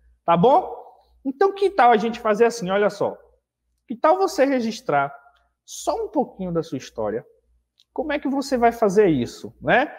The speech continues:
Como é que eu acho interessante você fazer isso? Usando um gravador simples de um aparelho celular, né? Geralmente, os celulares já vêm com esse gravadorzinho de áudio,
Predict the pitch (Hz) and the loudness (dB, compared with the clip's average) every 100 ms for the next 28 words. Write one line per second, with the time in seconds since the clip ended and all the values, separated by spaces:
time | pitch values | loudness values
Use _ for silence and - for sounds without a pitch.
0 | - - 208 254 254 247 220 226 233 214 | -20 -6 -2 -2 2 4 6 4 0 -4
1 | 220 214 202 - 175 175 165 - 160 156 | 0 0 0 -2 -4 -2 -8 -6 -6 -4
2 | 151 127 104 - 98 _ _ _ _ _ | -2 -2 -4 -10 -20 _ _ _ _ _
3 | _ - 311 226 214 285 320 277 294 302 | _ -4 0 2 2 0 0 -2 -2 0
4 | 220 214 220 185 165 175 - 330 330 - | 2 0 0 0 0 -2 -4 -6 -4 0
5 | 311 302 190 233 214 196 175 175 165 160 | 0 0 -6 -6 -2 -2 0 -2 -4 -4
6 | 143 127 123 165 - - 139 190 311 - | -2 2 2 2 -4 -10 -2 0 -2 -8
7 | _ _ _ _ _ _ _ _ 139 170 | _ _ _ _ _ _ _ _ 0 4
8 | 190 175 208 254 - 131 - 175 190 185 | 4 2 0 -2 -6 -8 -6 -6 -4 0
9 | 165 175 180 233 262 180 202 226 320 _ | 2 2 0 -2 -2 -2 -4 -4 -8 _
10 | - 185 202 185 165 196 165 190 190 233 | -12 -6 -6 -6 -2 0 2 2 2 2
11 | 226 156 185 202 269 156 180 139 139 160 | 0 -2 -4 -4 -8 -6 0 4 4 2
12 | 196 | 0